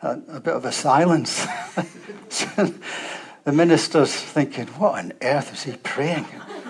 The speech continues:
Have you ever thought that, David? No. Or Tim? <laughs>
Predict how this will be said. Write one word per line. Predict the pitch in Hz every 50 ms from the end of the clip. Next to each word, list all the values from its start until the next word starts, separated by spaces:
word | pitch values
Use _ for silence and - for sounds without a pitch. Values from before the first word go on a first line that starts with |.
| - - - 233 - 190 180 - - - - - - - -
Have | - 143
you | 156 160
ever | 165 160
thought | 156 - 156 147 147
that, | - 123 135 - -
David? | - 127 123 110 110 - - - -
No. | - 135 113 107 101 - - - - - - - -
Or | 123 120
Tim? | - - 147 143 123 120 - -
<laughs> | - - - - - - - - - - - - - 339 330 - - 349 - 214 - - 226 285 - - - - 180 - - - - - - - - - -